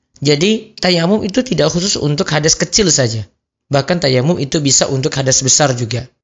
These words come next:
Dan ayat Al-Quran menunjukkan hal ini seperti dalam surat An-Nisa ayat empat puluh tiga. Kemudian yang kedua, hadis ini menunjukkan tata cara tayamum dari junub, yaitu seperti tata cara ketika kita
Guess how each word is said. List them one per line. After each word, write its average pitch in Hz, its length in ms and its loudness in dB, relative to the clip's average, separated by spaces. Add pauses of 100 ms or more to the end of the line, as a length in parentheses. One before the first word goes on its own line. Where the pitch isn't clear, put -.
(120)
Dan 127 560 0
ayat 131 240 0
Al-Quran 139 400 0
menunjukkan 127 320 0
hal 123 160 -2
ini 135 80 -2
seperti 143 400 -2
dalam 127 240 0
surat 143 240 -2
An-Nisa 127 320 0
ayat 143 240 0
empat 131 240 -2
puluh 127 160 -4
tiga. 123 320 -4 (640)
Kemudian 208 480 2
yang 208 160 2
kedua, 196 800 2 (240)
hadis 170 400 0
ini 220 320 0
menunjukkan 165 1040 2
tata 180 240 -4
cara 220 240 0
tayamum 226 480 2
dari 135 240 0
junub, 151 400 0 (320)
yaitu 147 320 4
seperti 185 480 0
tata - 240 -2
cara 147 400 0
ketika 185 720 0
kita 190 160 -2